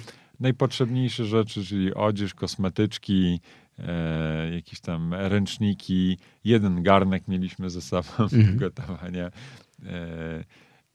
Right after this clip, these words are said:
Speaker 1: i, i naprawdę w tym bagażu nie było wiele, no bo nie mogło być wiele. E, i okazało się, że, że tak naprawdę wiele nie potrzeba do tego, żeby, żeby podróżować i podróżować w sposób taki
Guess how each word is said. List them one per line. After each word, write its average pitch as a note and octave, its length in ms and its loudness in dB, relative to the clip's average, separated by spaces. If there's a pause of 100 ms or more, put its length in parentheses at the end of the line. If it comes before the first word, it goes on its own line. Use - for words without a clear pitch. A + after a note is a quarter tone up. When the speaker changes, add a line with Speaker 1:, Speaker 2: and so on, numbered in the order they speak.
(140)
Speaker 1:
i, F2+ 580 -6
i G#2 120 -12
naprawdę G2+ 720 -4
w F2+ 40 -14
tym F#2 200 -8
bagażu F#2 500 -4
nie F#2+ 160 -4
było F#2+ 320 0
wiele, F#2 540 -2
no A2+ 120 -6
bo B2 140 -4
nie C3+ 160 -2
mogło G#2 280 0
być E2+ 200 -8
wiele. F2 460 -4 (640)
E, E2+ 440 -12
i F#2+ 80 -8
okazało F#2+ 420 -8
się, G2 180 -10
że, F#2 540 -4
że F#2+ 440 -12
tak A2 180 -12
naprawdę A2 380 -6 (1040)
wiele G#2 260 -4
nie G#2+ 120 -6
potrzeba F#2+ 560 -4
do E2 160 -10
tego, E2 280 -8
żeby, D#2+ 340 -8 (360)
żeby F2+ 180 -6
podróżować E2+ 720 -6
i - 40 -14
podróżować E2 560 -12
w - 40 -20
sposób - 400 -16
taki E2 480 -12